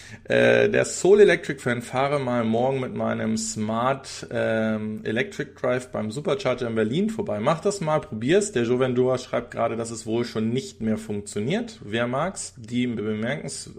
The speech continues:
äh, das Bemerkenswerte ist, dass es wohl mit allen Fabrikaten problemlos funktioniert hat, obwohl nicht beabsichtigt, im Gegensatz zu anderen Anbietern.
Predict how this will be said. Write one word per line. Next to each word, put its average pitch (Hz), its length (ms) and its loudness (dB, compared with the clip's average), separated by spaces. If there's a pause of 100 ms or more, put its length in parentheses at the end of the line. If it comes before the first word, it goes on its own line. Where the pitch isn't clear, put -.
äh, 107 100 -4
das 110 240 -6
Bemerkenswerte 113 840 -4
ist, 160 320 -6
dass 110 280 -10
es 104 360 -8
wohl 120 260 2
mit 110 340 -4
allen 185 220 0
Fabrikaten 107 600 -6
problemlos 104 480 -6
funktioniert 104 540 -8
hat, 151 200 -4 (320)
obwohl 113 400 -2
nicht 156 240 -4
beabsichtigt, - 600 -4
im 107 180 -4
Gegensatz 135 500 -2
zu - 160 -8
anderen 123 460 -4
Anbietern. 127 460 -4